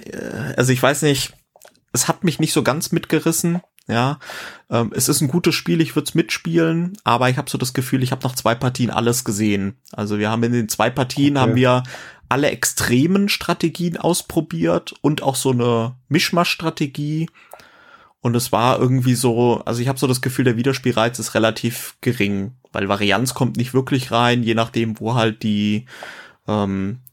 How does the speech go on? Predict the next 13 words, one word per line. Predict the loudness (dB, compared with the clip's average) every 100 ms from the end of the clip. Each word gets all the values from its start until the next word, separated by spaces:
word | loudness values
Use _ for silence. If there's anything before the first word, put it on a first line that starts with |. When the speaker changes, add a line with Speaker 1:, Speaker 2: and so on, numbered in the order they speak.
| _
Speaker 1:
Kolonien | -4 0 2 2 0
ausliegen, | 0 2 2 0 0 0 0 0 2 2 2 0
wie | -2
viel | -4 -10 -6 0
die | 2 2
wert | 2 2 0
sind. | 0 2 2 0 -4 -8
Ja, | -8 -6
es | -6
ist | -6 -4
irgendwie, | -2 -4 -2 0 0 -4 -14 -20 -20 -18 -18 -20 -20 -20 _ _
ja, | 2 2
so | 4 2 2